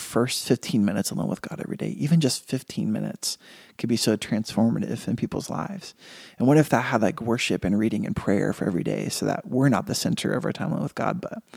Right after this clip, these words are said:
through worship, we can start our time alone with God, with God at the center, his character, his goodness, and how much freedom comes from that. And then a devotional thought that would just stir up your affections for God, and then ultimately culminating in guided prayer so that, you know, my writing isn't the point,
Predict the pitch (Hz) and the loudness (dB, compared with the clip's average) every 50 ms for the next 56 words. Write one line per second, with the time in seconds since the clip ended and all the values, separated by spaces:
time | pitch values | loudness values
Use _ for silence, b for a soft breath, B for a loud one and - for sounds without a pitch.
0 | B B B B B - - 139 131 120 117 123 123 123 - - 87 - - 175 | B B B B B -2 2 4 4 4 4 2 2 2 0 -2 -4 -4 -6 -2
1 | - - 110 - - - - - 117 117 - - - 120 - - - 120 120 120 | 0 0 0 0 0 -2 0 0 2 2 0 0 -2 -4 -2 -2 -2 0 0 2
2 | 120 120 - - - - - - - - - - - - - - - - - - | 2 0 -2 -2 -4 -4 -4 -4 -6 -4 -4 0 2 2 2 0 -2 -4 -6 -4
3 | - - - - - - 170 B B B B B B - 117 - - - 110 113 | -4 -4 -4 -4 -4 -6 -6 B B B B B B -2 -2 0 0 0 -2 0
4 | 117 - - - 120 135 120 107 - - 110 104 - - - - - - - - | 0 -2 -6 -4 0 0 0 0 0 -2 -4 -4 -4 -4 -6 -6 -6 -8 -8 -8
5 | B B B B B - 117 110 - 117 - - - 120 123 113 123 - - - | B B B B B 0 0 0 0 0 -2 -2 -2 -2 0 0 0 0 0 0
6 | - - - - - - - - - - - - - 64 64 62 60 - 139 B | 0 0 0 -2 -2 -2 -2 -4 -4 -6 -6 -4 -2 -2 -2 0 -2 -4 -4 B
7 | B B B B B B B - - 117 123 117 123 123 120 - 135 117 110 - | B B B B B B B -6 0 0 2 4 4 4 4 4 4 2 2 4
8 | - 123 117 110 90 95 98 107 113 - 117 - - - - - - 117 113 107 | 4 2 2 2 2 2 0 0 0 -2 -2 -2 -2 -4 -2 0 2 2 4 2
9 | - - - 107 - - - - - - - - - - 175 - - - - - | 0 -2 -4 -4 -4 -4 -4 -6 -6 -6 -4 -2 -2 -2 -2 -2 -4 -6 -2 0
10 | 113 113 113 - - - - B B B B B B B - 131 127 - - 147 | 0 0 0 0 -2 -4 -6 B B B B B B B 0 2 2 6 6 6
11 | 151 - 151 131 127 127 - - - 120 123 127 123 120 104 - - 117 117 131 | 6 6 4 4 4 2 2 0 0 2 4 4 4 4 2 2 0 0 0 0
12 | 139 - 117 120 113 110 - - - 117 127 123 120 117 123 117 117 120 - 110 | 0 2 2 2 2 2 0 -2 0 2 4 4 4 4 2 0 0 0 0 0
13 | 113 123 110 123 - B B B B B B - 117 117 113 117 117 120 117 113 | 0 2 0 0 -2 B B B B B B 0 2 2 4 4 4 4 2 4
14 | 123 127 113 123 127 - 151 160 165 165 - - 156 160 170 160 156 165 151 - | 4 6 6 6 6 8 8 8 8 8 8 6 6 8 8 8 8 6 6 6
15 | - 160 160 160 160 - - - - | 4 6 6 6 6 4 2 0 -6